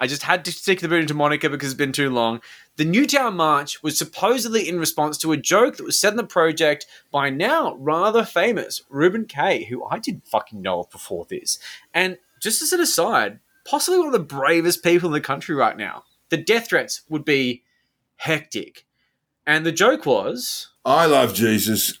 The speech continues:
Speaker 2: I love any man who can get nailed for three days straight and come back for more."
Speaker 1: It's not
Speaker 2: <laughs>
Speaker 1: bad.
Speaker 2: It's not a bad joke.
Speaker 1: It's
Speaker 2: I can
Speaker 1: not
Speaker 2: understand
Speaker 1: bad.
Speaker 2: the irreverence of it. This is what we were talking about before. I mean, if you're not,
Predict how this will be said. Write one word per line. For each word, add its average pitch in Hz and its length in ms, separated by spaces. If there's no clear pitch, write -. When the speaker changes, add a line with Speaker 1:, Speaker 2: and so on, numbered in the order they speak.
Speaker 2:
I 107 80
love 110 240
any 127 220
man 104 260
who 101 100
can 95 140
get 98 220
nailed 101 340
for - 200
three 123 340
days 95 280
straight 95 320
and 98 120
come 101 220
back 95 200
for 101 120
more." 110 460
Speaker 1:
It's 202 220
not 147 140
Speaker 2:
<laughs> - 20
Speaker 1:
bad. 135 300
Speaker 2:
It's - 120
not 320 100
a - 40
bad 95 280
joke. - 640
Speaker 1:
It's 165 120
Speaker 2:
I - 20
can 208 100
Speaker 1:
not 269 80
Speaker 2:
understand 156 420
Speaker 1:
bad. 110 40
Speaker 2:
the 107 60
irreverence 98 640
of 120 140
it. 135 40
This 156 120
is 233 140
what 233 160
we 208 80
were - 60
talking 120 280
about 101 160
before. 104 720
I 127 100
mean, 135 300
if 151 160
you're 160 160
not, 190 160